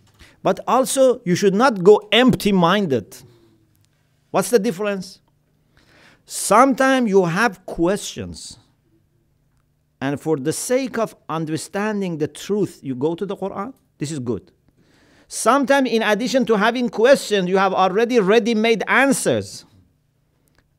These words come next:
And then you want to go to the Quran and just find backup for your own answers. This is not good.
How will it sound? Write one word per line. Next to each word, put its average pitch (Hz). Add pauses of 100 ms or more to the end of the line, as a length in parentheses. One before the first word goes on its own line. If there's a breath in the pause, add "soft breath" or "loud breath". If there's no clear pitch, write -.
(220)
And 147
then 240
you 247
want 220
to 220
go 233
to 233
the 202
Quran 202
and 185
just 214
find 196
backup 190 (640)
for 151
your 147
own 160
answers. - (280)
This 131
is 156
not 139
good. -